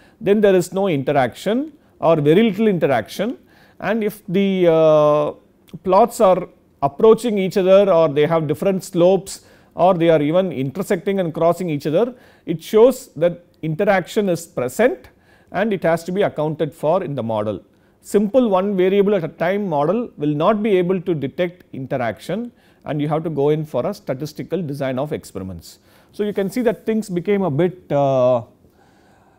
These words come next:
complicated. I wouldn't say complicated, a bit, uh, more tricky, where even with two variables, the interaction between two variables can slightly, uh, complicate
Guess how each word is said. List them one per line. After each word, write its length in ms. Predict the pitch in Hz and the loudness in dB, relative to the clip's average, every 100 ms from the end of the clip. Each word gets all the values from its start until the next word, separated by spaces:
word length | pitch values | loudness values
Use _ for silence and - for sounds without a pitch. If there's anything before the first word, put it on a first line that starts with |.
| _ | _
complicated. 800 | 127 156 170 202 160 113 131 185 | -2 -2 -4 -2 -2 -2 -6 -6
I 80 | 113 | -6
wouldn't 160 | 185 233 | -6 -4
say 100 | 262 | -2
complicated, 600 | 214 190 202 180 165 247 | -2 -2 -4 -6 -6 -6
a 60 | 190 | -4
bit, 440 | 170 233 - - | -2 -2 -4 2
uh, 380 | 202 196 190 185 | 4 6 6 2
more 240 | 170 196 | 2 0
tricky, 720 | 190 - 180 233 165 127 - _ _ _ _ | -2 -6 -2 2 2 0 -8 _ _ _ _
where 200 | - 180 | -8 -4
even 300 | 196 214 233 | 2 2 4
with 200 | 190 - | 2 4
two 160 | 240 202 | 4 6
variables, 720 | 180 175 147 101 - - - _ | 6 6 4 -2 -8 -20 -20 _
the 100 | 143 | -6
interaction 640 | 156 214 214 214 - 208 | -4 2 2 2 0 0
between 320 | 175 196 196 | 0 -2 -4
two 160 | 214 208 | -2 0
variables 640 | 175 170 175 190 220 - _ _ _ | 2 4 4 2 -2 -8 _ _ _
can 280 | 180 180 170 _ | -6 -6 -10 _
slightly, 880 | - 196 214 233 - 240 240 220 190 | -6 0 2 0 0 2 2 4 6
uh, 220 | 160 139 | 6 4
complicate 760 | 143 165 170 190 156 170 165 | 0 -4 -2 -4 0 -2 -2